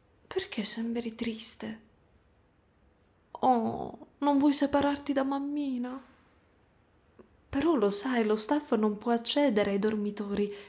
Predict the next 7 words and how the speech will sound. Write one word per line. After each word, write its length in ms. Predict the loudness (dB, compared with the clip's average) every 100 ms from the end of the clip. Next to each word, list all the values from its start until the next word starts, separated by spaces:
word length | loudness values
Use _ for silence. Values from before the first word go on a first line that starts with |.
| -12
se 320 | -4 2 4 4
non 220 | 0 0
per 180 | -4 -4
casi 280 | -4 -2
di 100 | -4
emergenza. 800 | -4 -8 -4 0 0 0 -6 -8 -16 _ _ _ _ _ _ _ _ _ _ _ _ _ _ _ _ _ _ _ _ _ _ -4 -4 -4 -14 _ _ _ _ _ _ _ 2
Oh, 420 | 4 6 4 0